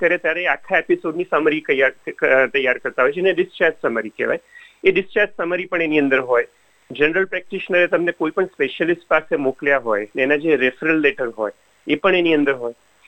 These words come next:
એટલે એક એવું નેશનલ લેવલનો ડેટાબેઝ તૈયાર કરવાની કોશિશ થઈ રહી છે, જેની અંદર તમારા સૌથી વધારે અગત્યના જે હેલ્થ રિલેટેડ ઇસ્યુઝ હોય બધા અંદર સમરાઇઝ થઈને રહ્યા હોય. અને ધારો કે તમને કોઈ પણ સમયે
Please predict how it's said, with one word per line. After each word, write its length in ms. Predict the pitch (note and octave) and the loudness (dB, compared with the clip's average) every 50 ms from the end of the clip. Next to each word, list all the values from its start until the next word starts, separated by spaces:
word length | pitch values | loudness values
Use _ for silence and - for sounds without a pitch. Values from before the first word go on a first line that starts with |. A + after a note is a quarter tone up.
| _ _ _ - - | _ _ _ -4 -4
એટલે 480 | E3 - - G3 G#3 G#3+ A3 G#3 - - - | -4 -2 0 2 4 4 4 4 0 -4 0
એક 180 | F3+ - - - - - | 0 0 0 0 -2 0
એવું 240 | G3 G3+ G#3+ G3 E3+ | 2 2 2 2 0
નેશનલ 440 | C#3+ C3 D3 - - - G#3 G#3+ | 0 0 -2 -4 -2 0 0 2
લેવલનો 340 | G#3+ G3+ G3 G3+ G3 G3+ G3 | 4 4 4 4 2 2 2
ડેટાબેઝ 480 | F3+ D3+ D3+ D3 E3+ D#3+ D3+ D#3+ E3 D#3+ - | 0 0 -2 0 0 0 0 -2 -6 -6 -6
તૈયાર 240 | - D3+ D3 D3 C#3+ | -6 -2 0 0 0
કરવાની 400 | C#3+ - C#3 C#3+ C#3+ C#3+ D3 D3 | 0 0 0 0 2 0 0 -2
કોશિશ 340 | C#3+ - C#3 C3 - - - - - | -4 -4 -8 -8 -8 -10 -12 -8 -2
થઈ 120 | D3+ C#3 C3 | 0 2 2
રહી 140 | C3+ C3+ B2 | 2 0 -2
છે, 160 | - D#3 D3+ | -4 -6 -4
જેની 240 | D3 D3 C3+ C#3+ D3 | -2 -2 0 0 0
અંદર 160 | C#3+ C#3+ D3+ | 2 2 0
તમારા 360 | D3 - C#3+ C#3 D3 D#3 D#3+ D#3 - - - _ _ _ - | 2 2 2 2 4 2 2 0 -4 -14 -20 _ _ _ 2
સૌથી 320 | F#3 D#3+ F3 - - A#3 | 2 2 2 0 -2 2
વધારે 280 | A#3 A3+ A3 A3 G#3+ G3+ | 2 4 4 6 4 4
અગત્યના 460 | E3+ D3+ F#3 F#3 - - G3 F#3+ G3 | 2 2 0 -2 0 0 0 2 2
જે 120 | E3+ F3+ E3+ | 0 0 -2
હેલ્થ 260 | C3+ C3+ C#3 D#3 D#3+ - | 0 2 0 0 0 -4
રિલેટેડ 440 | F3 F3 E3+ F3 F#3 F3+ F3+ F3+ D#3 | -6 -6 -2 -2 -4 -2 -2 -4 -6
ઇસ્યુઝ 340 | D3+ D3+ - - F3 E3 D#3 | -6 -8 -6 -6 -4 -4 -2
હોય 160 | D3+ E3 F3 | 0 0 0
બધા 300 | E3 D#3+ D#3 C#3 E3+ E3+ | 0 0 0 2 2 2
અંદર 200 | D3+ C#3+ D3 D#3+ | 2 2 0 -2
સમરાઇઝ 480 | D#3+ - D3 C3 C3+ C#3+ C#3+ D#3+ D#3+ D#3+ | 0 0 0 0 2 2 2 2 2 0
થઈને 380 | - - E3 D#3 D3+ D#3 D3+ | -4 -4 -4 0 2 2 2
રહ્યા 240 | C3 B2+ A#2 C3 E3+ | 2 4 4 4 4
હોય. 220 | E3 B2+ A#2+ G#2 - _ _ _ _ _ _ _ _ _ _ - | 2 2 -2 -4 -4 _ _ _ _ _ _ _ _ _ _ -2
અને 160 | F#3+ G#3+ G#3 | 0 0 0
ધારો 340 | D#3 D3+ C#3+ D3 D#3 F#3 G#3 | 0 0 2 2 4 4 2
કે 160 | - - G#3 | 2 0 0
તમને 260 | G3+ F#3+ F#3 F#3+ G3 | 0 2 2 2 0
કોઈ 220 | F#3+ - D#3+ D#3+ F3+ | 0 0 -2 0 0
પણ 200 | - A3 G#3 G3 | 2 2 2 2
સમયે 540 | G3+ - F3 D3+ E3 E3+ F3+ F3 G3+ G3+ | 2 0 0 2 4 2 2 2 0 -2